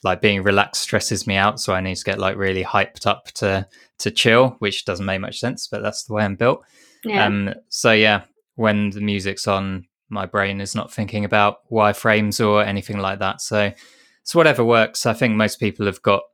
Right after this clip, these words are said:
Speaker 1: one or two things like that, which will just get their brain to focus on the activity rather than everything else that's going on in the world.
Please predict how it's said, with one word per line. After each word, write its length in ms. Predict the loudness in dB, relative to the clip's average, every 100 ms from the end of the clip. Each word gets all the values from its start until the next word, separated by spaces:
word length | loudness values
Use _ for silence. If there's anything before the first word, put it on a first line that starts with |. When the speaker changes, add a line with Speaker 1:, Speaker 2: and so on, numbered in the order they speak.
| _
Speaker 1:
one 220 | 0 2
or 60 | 2
two 260 | 0 0 0
things 580 | -4 -4 -2 -2 -2 0
like 240 | 0 2
that, 200 | 2 2
which 320 | -2 -6 -6 -4
will 240 | -4 -4
just 260 | -8 -8 -6
get 120 | -4
their 80 | -4
brain 280 | 0 -2 0
to 220 | 0 0 -2
focus 520 | -18 -2 0 0 -2 0
on 120 | 2
the 80 | 2
activity 560 | 0 -2 -2 0 0
rather 260 | 4 2 2
than 180 | 0 0
everything 420 | -2 -4 -2 0
else 240 | 0 -2
that's 240 | -8 -6 -2
going 240 | 2 4
on 120 | 4 4
in 100 | 4
the 80 |
world. 280 | 4 2 2